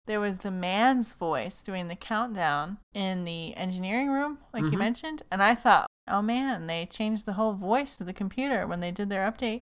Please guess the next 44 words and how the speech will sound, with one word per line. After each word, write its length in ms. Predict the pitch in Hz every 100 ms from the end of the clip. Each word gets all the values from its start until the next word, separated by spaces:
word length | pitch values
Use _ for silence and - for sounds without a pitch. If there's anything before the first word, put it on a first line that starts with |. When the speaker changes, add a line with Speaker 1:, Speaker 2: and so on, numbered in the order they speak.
| -
Speaker 1:
But 100 | 196
then 180 | 202 214
at 120 | 202
this 160 | 185 -
console, 560 | 233 269 269 196 175
it's 180 | 180 -
the 100 | 196
normal 380 | 185 180 180 170
female 420 | - 320 247 170
voice 300 | 165 104 -
again. 380 | - - 123 208 - _ _
When 140 | - 220
they 80 | 226
go 120 | 220
back 220 | 220 226
to 80 | 226
engineering, 540 | 202 196 202 226 233 170
it's 200 | 180 -
the 100 | 190
male 280 | 202 240
voice 340 | 240 175 143 -
again. 360 | 196 131 113 - _ -
In 200 | 254 302
the 100 | 285
engineering 500 | 262 247 233 247 262
department, 640 | 233 214 160 165 165 -
they 180 | 202 208
have 540 | 208 208 196 185 185 - _
a 100 | 190
male 440 | 180 180 190 196 202
computer. 600 | - 196 - 175 147 214 - -
Speaker 2:
They 140 | 175 170
do. 240 | 170 160
Speaker 1:
It's 200 | 156 -
different 540 | 208 226 226 208 180 - - -
than 140 | 233
the 80 | 220
rest 260 | 214 214 -
of 60 |
the 60 | 196
ship. 280 | - 196 - - -
Speaker 2:
Interesting. 460 | 175 143 123 110 -
Speaker 1:
So 200 | - 233
weird. 420 | 202 185 165 190